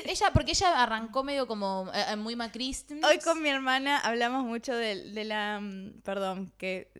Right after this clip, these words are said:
Speaker 1: eh, me voy un poquito, pero de la nota de Anita en Los Ángeles de la Mañana.
Speaker 2: Ah, sí.
Speaker 1: Que va Anita muy suelta, sí, a mí me gusta estar así, yo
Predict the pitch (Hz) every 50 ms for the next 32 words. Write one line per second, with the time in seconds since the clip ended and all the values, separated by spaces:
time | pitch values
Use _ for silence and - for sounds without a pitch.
0 | - _ _ _ - - _ _ _ - - _ _ _ 180 180 180 180 180 180
1 | 180 180 180 180 175 180 185 190 190 190 185 180 185 196 190 185 175 175 185 175
2 | 185 180 185 185 185 185 196 226 233 208 269 254 233 202 190 202 208 202 220 220
3 | - 240 220 202 190 - - 196 196 185 190 - 226 233 226 262 233 233 233 220
4 | 196 208 214 208 208 190 208 226 208 226 247 233 220 202 - _ _ - _ _
5 | _ _ - 214 - - 233 214 226 208 - - _ _ - - - 240 233 214
6 | 247 254 262 285 311 320 311 302 302 311 320 - - 302 285 269 277 285 285 277
7 | 277 285 285 294 294 - - 262 233 233 240 247 247 240 202 233 214 220 220 -
8 | 262 240 240 240 240 247 262 269 254 240 220 214 240 233 226 233 - - - 190
9 | 190 - - 190 185 180 190 202 - - - - - - _ - 247 277 - -
10 | 453 466 480 453 - 508